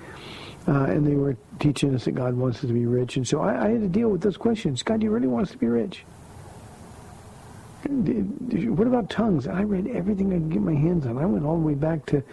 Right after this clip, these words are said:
to, to the Azusa Street revival in the early nineteen hundreds, um, when, when tongues sort of became a phenomenon in this country. And I wanted to read what happened and what people were saying.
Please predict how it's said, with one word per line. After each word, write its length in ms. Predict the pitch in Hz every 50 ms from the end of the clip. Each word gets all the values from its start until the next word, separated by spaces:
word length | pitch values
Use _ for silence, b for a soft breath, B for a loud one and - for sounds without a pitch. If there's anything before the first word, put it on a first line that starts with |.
| B B B B B B
to, 260 | - 147 147 143 -
to 160 | - - 143
the 140 | 135 131 135
Azusa 360 | 131 123 147 165 143 143 147
Street 260 | 123 - - 165 190 -
revival 760 | 170 147 131 123 127 127 139 156 170 165 151 143 - - - B B B B B B B B B B B B B B B B -
in 180 | 135 135 131
the 80 | 127 131
early 300 | 170 165 156 156 156 143
nineteen 480 | 139 143 147 156 147 - - 160 143 131
hundreds, 720 | 104 - - 156 185 196 185 170 151 - - - - - - B B B B B B B B B B
um, 500 | - 131 123 127 123 135 147 139 131 120
when, 320 | 127 139 135 131 - - 135
when 100 | 135 127
tongues 360 | - - 151 151 151 147 139 -
sort 200 | - - 143 139
of 80 | 135
became 260 | 139 127 151 143 135
a 40 | 123
phenomenon 680 | - - 143 139 135 139 143 156 160 156 143 139 135 131
in 140 | 131 131 135
this 160 | 131 117 -
country. 340 | - - 165 160 - 147 127 B B B B B B B
And 160 | - 135 139
I 100 | 127 143
wanted 400 | 160 185 185 190 202 185 180 156
to 100 | - 165
read 600 | 160 147 143 143 151 170 175 196 208 208 190 160 -
what 220 | 151 156 160 147
happened 420 | 120 - 165 165 202 208 - 170 156
and 100 | 147 147
what 160 | 165 180 151
people 280 | - 170 156 147 156
were 180 | 147 143 147 143
saying. 560 | - - - 180 202 247 240 165 127 117 120